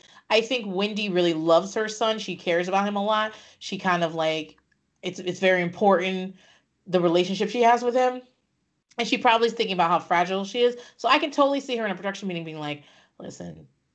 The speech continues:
I don't, I don't wanna, me-, I don't wanna, f-, I, I, yeah, I could call and be like, 'Please, please, please,' but I don't wanna do that to him.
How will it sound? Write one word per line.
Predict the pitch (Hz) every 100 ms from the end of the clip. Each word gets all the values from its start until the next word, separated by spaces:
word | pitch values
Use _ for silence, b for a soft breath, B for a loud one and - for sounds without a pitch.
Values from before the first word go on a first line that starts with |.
| _ _ _ _ _
I | 170 170
don't, | - -
I | 170
don't | 170
wanna, | - -
me-, | - - 190
I | 220
don't | 233
wanna, | 208 160
f-, | - -
I, | - 196 -
I, | 202 190 214
yeah, | 269 269
I | 262
could | 254
call | - 233 190 180 175
and | 170
be | 165
like, | 160 151
'Please, | 185 165 165
please, | - 160
please,' | 160 156 147
but | -
I |
don't | 269
wanna | 311 311
do | 349
that | 175 170
to |
him. | 156